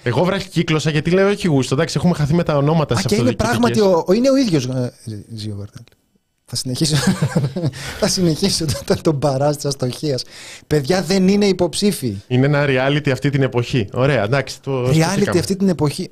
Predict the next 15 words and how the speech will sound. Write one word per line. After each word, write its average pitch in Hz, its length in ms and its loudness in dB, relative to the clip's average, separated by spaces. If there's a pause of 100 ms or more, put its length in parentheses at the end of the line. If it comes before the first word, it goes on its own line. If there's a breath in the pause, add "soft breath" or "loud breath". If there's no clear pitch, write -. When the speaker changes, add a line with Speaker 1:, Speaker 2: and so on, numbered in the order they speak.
Speaker 2:
Ρε 160 180 0
παιδιά, 135 640 -2
και 135 120 -4
εγώ 156 160 0
νόμιζα 175 300 0
ότι 160 120 -2
είναι 165 120 0
το, 143 460 4 (500 soft breath)
ότι 127 920 -2 (760)
είναι 156 180 2
το 147 120 -2
κουκουέ. 143 320 0
Απ' 135 100 -6
τη - 80 -2
Φάρμα. 131 600 -2